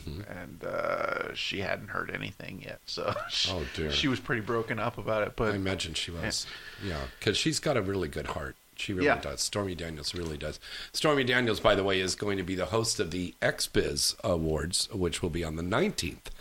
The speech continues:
Speaker 1: of next month, right here in Los Angeles, California. Um, this year for the award show,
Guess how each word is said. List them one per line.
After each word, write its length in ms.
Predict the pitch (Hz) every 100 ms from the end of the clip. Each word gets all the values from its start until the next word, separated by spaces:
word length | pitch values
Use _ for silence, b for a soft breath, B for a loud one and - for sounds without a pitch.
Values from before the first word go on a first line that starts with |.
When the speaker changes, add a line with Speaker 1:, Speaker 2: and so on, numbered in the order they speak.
| B B B
Speaker 1:
of 160 | 87
next 280 | 82 82 -
month, 260 | 80 67 -
right 160 | 82
here 160 | 71 85
in 60 | 76
Los 260 | 71 - 95
Angeles, 380 | 82 73 69
California. 680 | - 78 69 - 78 65 - - B B B B
Um, 400 | 139 120 117 123 -
this 560 | 113 87 117 202 - 170
year 400 | 120 87 76 - -
for 180 | - 110
the 120 | 104
award 360 | 101 104 110 -
show, 340 | - 76